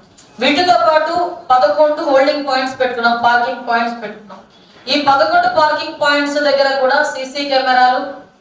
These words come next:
అక్కడ అదేవిధంగా ఒక కమాండ్ కంట్రోల్ రూమ్, అక్కడ ఒక ఎంక్వైరీ సెంటర్, అక్కడ ఒక పోలీస్ ఏర్పాటు చేసుకొని వాళ్ళకి ఎటువంటి ఇబ్బంది లేకుండా. మీరు అబ్జర్వ్ చేసుకుంటే ఆ ఏరియా కూడా మహా అయితే ఏడు వందల కిలోమీటర్ల దూరంలోనే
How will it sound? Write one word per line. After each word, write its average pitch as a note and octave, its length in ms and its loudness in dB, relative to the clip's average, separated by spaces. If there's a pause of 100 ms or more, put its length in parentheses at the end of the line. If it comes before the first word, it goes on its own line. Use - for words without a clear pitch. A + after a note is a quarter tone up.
అక్కడ A#3+ 240 2
అదేవిధంగా C#4 520 2
ఒక C4 220 0 (360)
కమాండ్ C#4+ 320 0
కంట్రోల్ C4 500 0
రూమ్, C4 220 -6 (380)
అక్కడ B3 220 0
ఒక C4 540 2
ఎంక్వైరీ C#4+ 460 0
సెంటర్, B3+ 460 0 (380)
అక్కడ B3+ 180 2
ఒక B3 340 0
పోలీస్ B3+ 460 0
ఏర్పాటు A#3+ 380 2
చేసుకొని B3 480 -6 (340)
వాళ్ళకి D4 520 2
ఎటువంటి D4+ 360 0
ఇబ్బంది C#4+ 300 0
లేకుండా. B3+ 680 0 (300)
మీరు C4 160 0
అబ్జర్వ్ E4 420 2
చేసుకుంటే C#4+ 760 -2 (440)
ఆ A#3+ 320 2
ఏరియా F4 320 2
కూడా D4+ 220 2
మహా D#4 420 0
అయితే D#4 240 -2
ఏడు D4 240 0
వందల D4+ 220 2
కిలోమీటర్ల D#4 540 0
దూరంలోనే C#4+ 680 0